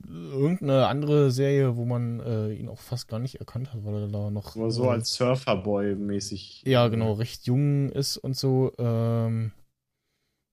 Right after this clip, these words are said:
Speaker 1: bei, bei dem Bronten-Darsteller hatten sie irgendein abstruses Musikvideo. <laughs> Ähm,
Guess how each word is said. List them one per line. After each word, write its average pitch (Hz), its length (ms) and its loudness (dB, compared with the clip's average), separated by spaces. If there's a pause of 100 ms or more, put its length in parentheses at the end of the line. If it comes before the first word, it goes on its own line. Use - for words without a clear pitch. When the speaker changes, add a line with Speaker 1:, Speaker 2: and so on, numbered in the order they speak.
(140)
Speaker 1:
bei, 110 640 0
bei 107 160 -2
dem 110 320 -2
Bronten-Darsteller 120 1200 -2
hatten 117 180 -6
sie 113 60 -8
irgendein 120 520 -8 (420)
abstruses 127 600 -4
Musikvideo. 151 840 0
<laughs> - 40 -20 (1500)
Ähm, 120 1040 2